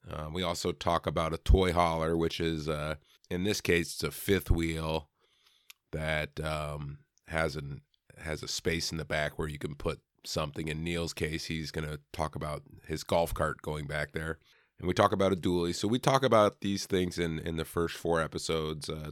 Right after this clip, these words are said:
toy hauler, dually, um, pop-up. Neil references, um, Jayco, and Jayco is a, uh, pr-, a company that makes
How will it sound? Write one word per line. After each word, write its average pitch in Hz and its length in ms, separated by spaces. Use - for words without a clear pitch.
toy 90 220
hauler, 80 420
dually, 82 560
um, 76 240
pop-up. 82 540
Neil 104 320
references, 92 1300
um, 82 480
Jayco, 90 720
and 82 500
Jayco 90 540
is 85 240
a, 80 400
uh, 76 320
pr-, 76 420
a 80 120
company 85 500
that 78 280
makes 82 340